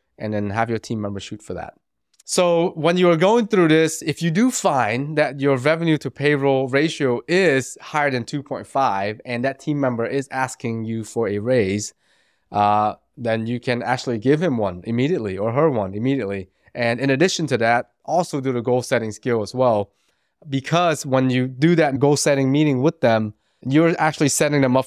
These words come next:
and yourself, by the way, for really good success, because then both of you will make more money if that goal is hit, right? It's a win-win situation.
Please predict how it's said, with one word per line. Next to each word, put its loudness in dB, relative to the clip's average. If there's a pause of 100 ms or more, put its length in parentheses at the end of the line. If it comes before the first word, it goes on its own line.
and -2
yourself, 2
by 2
the 4
way, 4
for 2 (180)
really 4
good 4
success, 0
because -4
then -2
both 0
of -6
you -4
will -2
make -6
more -6
money -4
if -8
that -6
goal -4
is -14
hit, -2
right? -4
It's -6
a 0
win-win 0
situation. -12